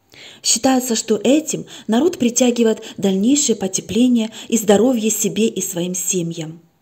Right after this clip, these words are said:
Также наступает время, когда распускается верба.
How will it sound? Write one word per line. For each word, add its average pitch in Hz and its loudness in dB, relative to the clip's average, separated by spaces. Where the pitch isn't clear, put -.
Также 285 4
наступает 226 2
время, 208 4
когда 214 0
распускается 196 -2
верба. 185 -2